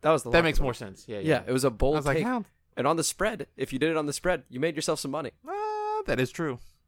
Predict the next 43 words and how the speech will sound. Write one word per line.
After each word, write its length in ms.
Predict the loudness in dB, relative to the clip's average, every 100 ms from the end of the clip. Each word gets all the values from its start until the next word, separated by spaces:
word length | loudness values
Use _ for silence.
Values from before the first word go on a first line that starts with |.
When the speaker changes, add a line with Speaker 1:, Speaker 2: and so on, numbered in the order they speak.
| _
Speaker 2:
That 120 | -8 -6
Speaker 1:
Yeah. 40 |
Speaker 2:
is 80 | -8
true. 220 | -10 -4
Speaker 1:
And 160 | 2 4
worst 200 | 4 4
case, 180 | 2 0
you 80 | 0
got 100 | 0
a 40 |
push. 340 | 0 0 -4 _ _ -10
Speaker 2:
Uh, 380 | -6 -4 -6 -8 -14 _ _
yeah. 160 | -10 -10 -10
Do, 140 | -8 -8 -8 _ -6
am 100 | -2
I 80 | 0
giving 180 | 0
you 100 | 0 0
a 40 |
push? 280 | 2 0 -2 -6
No, 140 | -6
I'm 80 | -6
not 120 | -10
giving 120 | -4
Speaker 1:
No, 80 | -2
Speaker 2:
you 40 | 0
a 40 |
Speaker 1:
I 80 | -4
know 80 | -10
Speaker 2:
push. 80 |
Speaker 1:
that. 140 | -16 -18
Speaker 2:
You 100 | -8
got 120 | -6
it 60 | -4
wrong. 240 | -6 -10 -6
You 80 | -4
didn't. 200 | -4 -8 -14 -8
I 60 |
think 220 | -4 -4 -6
if 120 | -8
you 80 | -4
want 120 | -2
to 140 | -2